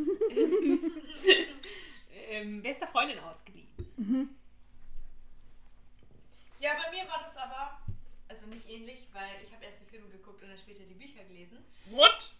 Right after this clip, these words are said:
Speaker 3: Ja, und es war dann nämlich so, ich habe mir den ersten Teil geholt, irgendwie auf, auf Deutsch, Secondhand für einen Euro oder so.
Speaker 2: Mhm.
Speaker 1: Mhm.
Speaker 3: Auf dem Flohmarkt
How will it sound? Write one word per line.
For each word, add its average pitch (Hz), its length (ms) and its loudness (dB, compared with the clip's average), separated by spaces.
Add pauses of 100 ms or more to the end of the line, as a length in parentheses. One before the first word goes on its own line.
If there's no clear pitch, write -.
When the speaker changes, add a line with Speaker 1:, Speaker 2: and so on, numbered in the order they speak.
(120)
Speaker 3:
Ja, 214 340 0
und 262 120 -12
es 262 120 -10
war 294 100 -4
dann 262 120 -2
nämlich 233 240 -8
so, 285 240 -10
ich - 140 -14
habe 269 100 -12
mir 254 80 -14
den 240 140 -16
ersten 240 340 -8
Teil 226 200 -14
geholt, 226 460 -8
irgendwie 202 500 -18 (520)
auf, 185 140 -14 (260)
auf 196 180 -14
Deutsch, 208 340 -8 (180)
Secondhand 202 600 -12
für 226 80 -14
einen 196 100 -14
Euro 190 340 -16
oder 208 180 -16
so. 208 300 -18
Speaker 2:
Mhm. 202 380 -12
Speaker 1:
Mhm. 220 140 -2
Speaker 3:
Auf 220 60 -2
dem 226 160 -2
Flohmarkt 339 520 -8